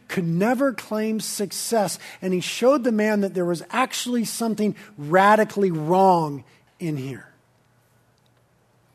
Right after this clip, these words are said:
That there was, in the man's heart, the sin of idolatry. Jesus drilled down in his love, and he got to the root. And it's true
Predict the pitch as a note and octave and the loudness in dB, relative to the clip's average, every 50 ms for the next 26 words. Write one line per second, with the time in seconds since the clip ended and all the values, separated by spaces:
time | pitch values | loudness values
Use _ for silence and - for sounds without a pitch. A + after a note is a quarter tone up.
0 | _ _ _ _ _ _ _ _ _ _ _ _ _ _ - E3+ E3 F3+ F3 D#3+ | _ _ _ _ _ _ _ _ _ _ _ _ _ _ -4 -2 0 2 2 4
1 | E3 F3 G3 A3+ G3 G#3 - F#3 E3 F3 F3 F3 F3+ G3 - - - - F#3+ G3 | 6 6 4 4 2 -2 -6 -4 -2 0 0 0 0 0 -2 -4 -2 0 4 4
2 | G3 A3 A3+ - - - - - _ _ _ _ - E3 - - - F#3+ F#3+ F#3+ | 4 4 2 0 -6 -20 -20 -20 _ _ _ _ -10 -8 -8 -4 0 0 2 2
3 | F#3+ F#3 E3+ - - - _ _ _ - F3 F3 D#3+ F3 E3 E3 E3 E3 D3+ D#3+ | 2 0 -2 -4 -12 -18 _ _ _ -6 -6 -2 0 2 2 2 2 0 -2 -4
4 | - - - - - _ _ _ _ _ _ _ _ _ _ _ _ _ _ _ | -8 -12 -14 -18 -20 _ _ _ _ _ _ _ _ _ _ _ _ _ _ _
5 | _ _ _ _ _ _ _ _ _ _ _ _ _ _ _ _ _ _ _ _ | _ _ _ _ _ _ _ _ _ _ _ _ _ _ _ _ _ _ _ _
6 | - - D#3 D3+ C#3+ - - D3+ D#3+ F3+ F3+ F#3 F3 E3+ F3+ F3+ F3 E3 E3 F3 | -14 -10 -10 -10 -10 -8 -4 -2 -2 -2 -2 -2 -2 -2 -4 -4 -4 -4 -4 -4
7 | F3+ D#3+ D3 D3+ C#3+ D3 D#3 E3 - - _ _ _ _ _ _ _ - E3 D#3+ | -4 -4 -4 -4 -4 -4 -4 -6 -10 -16 _ _ _ _ _ _ _ -10 -8 -6
8 | D#3 C3+ C#3+ C3+ C3 - - D#3 D#3 F3 F#3 - - - - A#2 _ _ - - | -6 -6 -6 -8 -8 -10 -12 -10 -8 -8 -6 -6 -8 -8 -10 -12 _ _ -20 -20
9 | _ _ _ _ _ _ _ _ _ _ _ _ _ _ _ _ _ _ _ _ | _ _ _ _ _ _ _ _ _ _ _ _ _ _ _ _ _ _ _ _
10 | _ _ _ _ _ _ _ _ _ _ _ _ _ _ _ _ _ _ _ _ | _ _ _ _ _ _ _ _ _ _ _ _ _ _ _ _ _ _ _ _
11 | _ _ _ _ _ _ - - - - - _ _ _ _ _ _ _ - G#3+ | _ _ _ _ _ _ -20 -20 -20 -20 -20 _ _ _ _ _ _ _ 0 2
12 | G#3+ A#3 A3 - - - - - - - D4+ E4 D4 A3 G3 G3 A3+ A3 F#3+ | 2 2 0 -2 -4 -6 -8 -8 -4 -2 0 2 4 4 4 4 4 2 -2